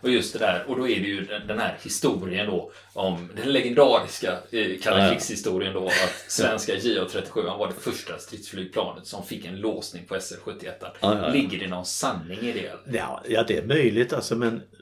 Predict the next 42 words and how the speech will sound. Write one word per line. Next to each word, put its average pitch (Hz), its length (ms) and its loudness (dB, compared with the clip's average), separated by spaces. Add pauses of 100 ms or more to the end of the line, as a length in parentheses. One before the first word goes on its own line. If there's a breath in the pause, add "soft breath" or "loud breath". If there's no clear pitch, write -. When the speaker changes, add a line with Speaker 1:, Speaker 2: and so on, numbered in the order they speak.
(140)
Speaker 2:
fr-, - 240 -2
jag 143 200 4
vet 175 220 6
ju 190 40 6
inte 139 120 2
var 120 120 2
de 143 140 2
flög 113 380 0
innan. 135 480 0 (420)
I 143 180 2
Östersjön 147 500 2
var 220 160 2
vi 175 60 6
ju 139 160 4
säkert - 540 -2
det - 160 -4
alltså. - 300 -12 (580 loud breath)
Men 139 120 2
sen, 113 260 0
ja, 139 280 -2
om 139 160 2
de 127 120 0
har 127 80 -2
flugit 127 320 0
i 127 60 0
Barents 117 460 0
hav 127 240 -2
så - 300 -6
borde 127 520 -2
ju 180 180 6
ryssarna 92 440 0
ha 104 120 -4
startat - 560 -6
i, 87 180 -6 (140)
från 98 220 -4
Murmansk, 98 480 -6
kan 127 180 -4
jag 92 160 -2
ju 87 60 -6
tycka - 460 -4
då, - 180 -4
va? - 160 -12